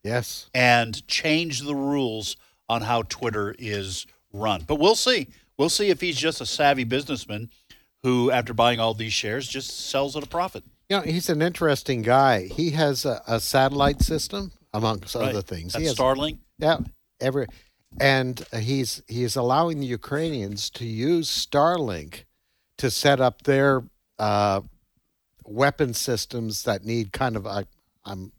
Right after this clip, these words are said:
Speaker 1: not a techie, a Wi-Fi type connection. He's allowing them to use the satellites.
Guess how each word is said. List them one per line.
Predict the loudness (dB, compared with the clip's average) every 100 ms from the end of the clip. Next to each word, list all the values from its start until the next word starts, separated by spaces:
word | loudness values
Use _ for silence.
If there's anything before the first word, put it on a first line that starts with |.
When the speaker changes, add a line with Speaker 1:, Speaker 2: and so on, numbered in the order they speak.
| -6
Speaker 1:
not | -6
a | -6
techie, | -6 -6 -6
a | -8
Wi-Fi | -2 -2 -2 -4 -6 -6 -8 _ _ _
type | 0 0 0 -6 _
connection. | -4 0 0 -2 -6 -8 -12 _ _ _ _
He's | -6 -2
allowing | 2 4 4 0
them | -2 -2
to | -4
use | -2 -2 -4
the | -8
satellites. | -4 -4 -4 -8 -8 -8 -10